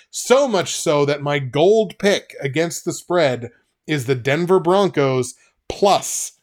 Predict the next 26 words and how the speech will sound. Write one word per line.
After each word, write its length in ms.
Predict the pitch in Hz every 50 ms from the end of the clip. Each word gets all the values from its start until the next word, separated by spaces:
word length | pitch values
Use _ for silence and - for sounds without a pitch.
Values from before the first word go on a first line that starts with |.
| _ -
the 100 | - 143
one 340 | 135 131 131 127 123 120 113
point 360 | - - 120 113 107 101 -
five. 560 | - - 196 185 120 - - - - - - _ _ _ _ _ _ _ _ -
Denver 380 | 156 160 185 190 170 185 175
plus 320 | - - 175 165 156 - 160
one 180 | 160 156 151
point 300 | 143 - 151 143 139 -
five, 500 | - 196 196 175 147 131 123 120 113 - _ _ _ _ _ -
my 180 | 139 135 135
gold 480 | 123 113 127 139 160 160 151 139 113 -
pick 380 | - 165 156 107 - - - - _ -
against 440 | 143 123 120 120 110 92 - -
the 60 | - 110
spread. 460 | - - - 180 160 117 - _ _ _ _ _ _ _ _ _ - - - - - _
Total 260 | - - 196 208 240 240
in 40 | 233
the 60 | 220
game 240 | 196 202 202 202 190
set 160 | - 196 180
at 100 | 175 -
forty-five 680 | - - 170 170 175 180 170 - - 170 170 175 170 151
and 80 | 160 156
a 60 | 143
half 360 | 131 143 147 147 143 - _
points. 440 | _ - 170 180 208 226 220 - -